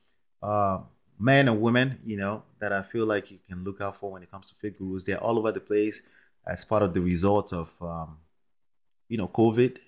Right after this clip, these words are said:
um, uh, and, and other things that have gone down the past few years, right? You know, including, uh, you know, the, <sighs> the horizons of career selection and things like that is changing. People, you know, entrepreneurship is hot.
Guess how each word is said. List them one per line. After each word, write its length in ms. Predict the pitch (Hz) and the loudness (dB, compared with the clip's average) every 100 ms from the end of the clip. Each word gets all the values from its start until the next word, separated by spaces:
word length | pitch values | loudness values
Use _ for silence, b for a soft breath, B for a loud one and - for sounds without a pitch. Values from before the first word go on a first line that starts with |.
| _ | _
um, 440 | 98 95 92 90 92 _ _ _ _ _ _ _ - - _ - | -8 -6 -6 -8 -12 _ _ _ _ _ _ _ -20 -20 _ -20
uh, 100 | - - | -14 -6
and, 340 | 92 92 90 | -2 0 0
and 340 | 95 92 85 - | 2 2 0 -2
other 220 | 107 110 107 | -2 0 0
things 300 | 104 98 95 | -2 -4 -2
that 80 | 85 | -4
have 200 | 85 - | -4 -2
gone 200 | 98 92 | -2 0
down 160 | 90 | 0
the 80 | 82 | -2
past 240 | 98 90 | -2 -4
few 120 | - 87 | -6 -8
years, 380 | 82 80 - - | -6 -8 -10 -6
right? 340 | 90 101 - | -2 -2 -2
You 140 | - 90 | -8 -4
know, 220 | 90 82 | -2 -4
including, 680 | - 95 - 117 110 110 104 | -6 -6 0 2 2 2 0
uh, 260 | 90 82 - _ _ _ _ _ _ _ _ _ _ | -2 -6 -12 _ _ _ _ _ _ _ _ _ _
you 80 | 180 | 2
know, 160 | 117 101 | 4 4
the, 300 | 107 101 - B B | 4 2 0 B B
<sighs> 260 | B B - | B B -4
the 60 | 107 | 0
horizons 480 | 120 131 127 131 | 2 4 2 -2
of 160 | 107 - | -4 -8
career 680 | - 107 120 117 113 110 - _ _ | -8 -4 -2 0 -2 -4 -10 _ _
selection 580 | - - 104 107 - 104 | -12 -8 -4 -6 -6 -8
and 100 | 92 | -6
things 160 | 107 95 | -8 -8
like 140 | 90 | -8
that 140 | 92 85 | -6 -6
is 120 | - | -6
changing. 500 | - 107 98 95 85 | -2 -2 0 -2 -4
People, 600 | - 107 107 104 101 - b b | -6 -6 0 0 0 -6 b b
you 60 | - | -6
know, 80 | 151 | -2
entrepreneurship 680 | 123 - 110 110 113 110 85 | -2 -4 -4 -2 -2 -4 -6
is 120 | 82 | -12
hot. 340 | - 98 - | -6 -4 -6